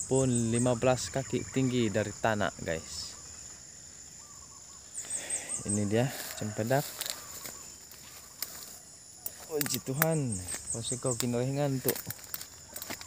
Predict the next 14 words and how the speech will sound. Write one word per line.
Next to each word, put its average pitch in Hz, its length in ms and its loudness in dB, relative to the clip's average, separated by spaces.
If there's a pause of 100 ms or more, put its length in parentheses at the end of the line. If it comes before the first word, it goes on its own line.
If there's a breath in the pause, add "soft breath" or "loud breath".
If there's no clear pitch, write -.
(1500)
Nah, 113 80 -6
berakatan 101 600 -2
ke 104 80 -8
saya, 113 200 0 (160)
berakatan 101 480 -2
ke 107 80 -8
saya 120 200 -2
disaduk 98 440 -6
ya. 104 120 -6 (1000)
Wah, 135 400 2
tinggi 117 320 0
sudah 113 160 2
dah 95 240 -4
cempedak. 110 440 -6